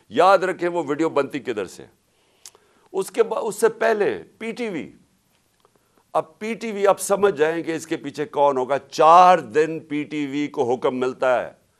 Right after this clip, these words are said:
कि इमरान के ख़िलाफ़ पूरा ये, अ, पूरा कैंपेन करें कि इसने दीन की, अ, अ, तौहीन की है। मैं सिर्फ आप पहले ये जो,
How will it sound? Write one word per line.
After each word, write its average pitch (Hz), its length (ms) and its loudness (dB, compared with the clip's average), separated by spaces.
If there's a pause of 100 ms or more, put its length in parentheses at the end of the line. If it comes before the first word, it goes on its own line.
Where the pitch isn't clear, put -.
(320)
कि 151 80 -4
इमरान 147 380 4
के 139 180 -10
ख़िलाफ़ 139 280 0
पूरा 127 300 0
ये, 120 200 -2 (720)
अ, - 80 -12 (320)
पूरा 104 800 0
कैंपेन 160 560 0
करें 113 260 -4
कि - 960 -18
इसने 123 300 -6
दीन 120 300 -6
की, 113 220 -12
अ, - 1200 -20
अ, 90 640 -4
तौहीन 135 320 -2
की 98 180 -18
है। - 140 -20 (2000)
मैं 151 160 -6
सिर्फ 170 280 -8
आप 139 220 -8 (180)
पहले 123 300 -2 (220)
ये 113 160 -2
जो, 107 240 -4